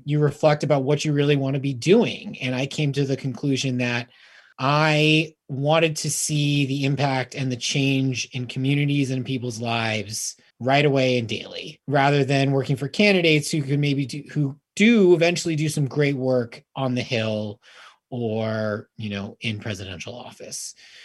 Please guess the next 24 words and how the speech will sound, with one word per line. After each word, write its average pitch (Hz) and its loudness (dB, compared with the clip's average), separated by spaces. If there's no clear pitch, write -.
So - -2
really 220 8
what 185 6
drew 170 2
me 175 2
is, 156 4
like, 147 2
being 160 0
able 165 2
to 156 -2
work 151 0
with 160 -4
kids 196 2
and, 131 -4
like, 127 -2
get 139 0
a 139 0
aha 147 0
moment 147 0
every 139 0
day 160 -2
and 135 -4
to 143 -2
help 151 0